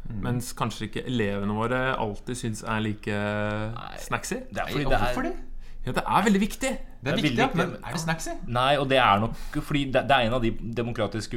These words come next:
Speaker 3: utviklingene som ikke skjer gjennom mye revolusjon.
Speaker 1: Det er jo,
Speaker 2: Ja.
Speaker 1: det er
Speaker 3: Det skjer gjennom ganske
Speaker 1: Ja.
Speaker 3: målrettet koalisjonsarbeid, og det er lite som er så usexy som målrettet koalisjonsarbeid.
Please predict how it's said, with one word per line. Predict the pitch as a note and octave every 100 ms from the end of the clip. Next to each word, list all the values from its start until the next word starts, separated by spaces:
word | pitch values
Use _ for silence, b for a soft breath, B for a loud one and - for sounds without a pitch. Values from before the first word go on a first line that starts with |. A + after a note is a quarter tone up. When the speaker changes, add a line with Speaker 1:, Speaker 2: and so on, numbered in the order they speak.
| G#2
Speaker 3:
utviklingene | G2 - G#2+ A#2
som | -
ikke | A#2 - - A2
skjer | G2+ G2
gjennom | F#2+ G#2+
mye | A2+
revolusjon. | G2 B2 D3 A3 - B B B B
Speaker 1:
Det | A2+
er |
jo, | C3
Speaker 2:
Ja. | E3 G3+ - -
Speaker 1:
det |
er |
Speaker 3:
Det | -
skjer | C3 C3+
gjennom | E3
ganske | -
Speaker 1:
Ja. | D#3
Speaker 3:
målrettet | D#3+ D#3+ D3+ G2+ E2+ E2 G2 - C3+ D#3 B B B B - - - -
koalisjonsarbeid, | - A#2+ C3 - G2+ G2 F#2+ A#2 A#2 F3+ C3 - - -
og | A2+
det | C3+
er |
lite | D3+ F#2 F2+
som | C3+
er | A#2 B2+
så | A2 A#2 A#2+ - - - - - - - - E2+ E2
usexy | C3 G2 - - - D#3
som | D3+ C3
målrettet | A#2+ F#2+ F2+ - G#2+
koalisjonsarbeid. | A2 A2 G2+ G2 G#2 C#3+